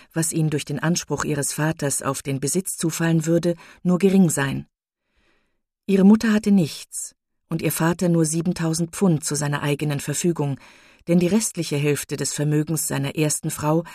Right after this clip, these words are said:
sollte ebenfalls an ihren Sohn übergehen, und er verfügte darüber nur zu seinen Lebzeiten.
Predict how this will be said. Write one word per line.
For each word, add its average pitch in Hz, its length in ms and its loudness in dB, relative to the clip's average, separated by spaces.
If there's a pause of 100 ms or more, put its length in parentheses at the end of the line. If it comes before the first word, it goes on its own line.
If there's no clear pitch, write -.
(200)
sollte 175 340 2
ebenfalls 190 640 2
an 180 120 0
ihren 175 200 0
Sohn 196 220 8
übergehen, 135 640 -2 (680)
und 185 200 0
er 185 160 4
verfügte 220 500 -2
darüber 185 320 0
nur 165 220 4
zu - 140 -4
seinen 156 220 0
Lebzeiten. 139 800 -4